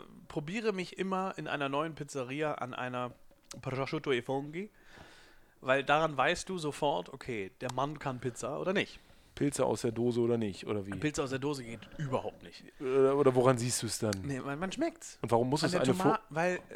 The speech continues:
Speaker 1: Prosciutto e Funghi, du merkst es am Schinken und du merkst es an den Pilzen, ob das italienisch ist oder nicht.
Speaker 2: Ah.
Speaker 1: Frisch geschnittene Pilze, die nicht vorher geschnitten sind, sondern ein, ein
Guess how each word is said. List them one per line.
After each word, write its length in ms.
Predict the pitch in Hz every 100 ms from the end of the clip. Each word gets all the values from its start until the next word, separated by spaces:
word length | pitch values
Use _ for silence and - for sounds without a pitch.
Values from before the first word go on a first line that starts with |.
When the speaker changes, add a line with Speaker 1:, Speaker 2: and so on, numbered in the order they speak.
| - - 123
Speaker 1:
Prosciutto 400 | 151 156 202 196
e 80 |
Funghi, 240 | 156 180 160
du 40 |
merkst 220 | 139 165
es 80 | -
am 100 | 135
Schinken 340 | 120 - 240 254
und 60 |
du 60 | 233
merkst 180 | 208 185
es 40 |
an 60 | 175
den 100 | 160
Pilzen, 400 | 160 208 - 190
ob 180 | - -
das 320 | 170 - - - - - -
italienisch 440 | - 147 139 180
ist 140 | 165 143
oder 120 | 127
nicht. 240 | 107 92 - -
Speaker 2:
Ah. 160 | 143 123 - - _ - -
Speaker 1:
Frisch 500 | - - 240 - -
geschnittene 480 | 214 202 196 160
Pilze, 400 | 151 147 127 -
die 100 | 110
nicht 160 | 135 175
vorher 320 | - 196 165
geschnitten 380 | 101 - 120 101
sind, 180 | 107 113
sondern 200 | 135 131
ein, 140 | 139 139 _ _ - - -
ein 240 | - 156